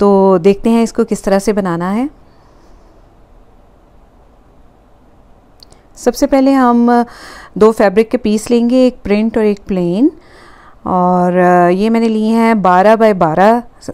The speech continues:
अ, इंचेस के दो फैब्रिक के पीस हैं, यानी ये स्क्वायर पीस हैं बारह by बारह में।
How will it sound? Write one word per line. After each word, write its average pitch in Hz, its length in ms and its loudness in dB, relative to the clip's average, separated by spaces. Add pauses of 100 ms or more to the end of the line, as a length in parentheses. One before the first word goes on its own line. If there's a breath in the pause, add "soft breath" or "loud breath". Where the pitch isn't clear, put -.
अ, 185 300 -2
इंचेस 220 460 -2
के 294 340 0
दो 220 200 2
फैब्रिक 165 360 -4
के - 100 -8
पीस 160 360 -10
हैं, 170 80 -4
यानी 170 220 -6
ये 190 60 -6
स्क्वायर 220 380 0
पीस 233 320 -6
हैं 285 140 0
बारह 180 260 2
by 165 180 -4
बारह - 320 -8
में। - 140 -12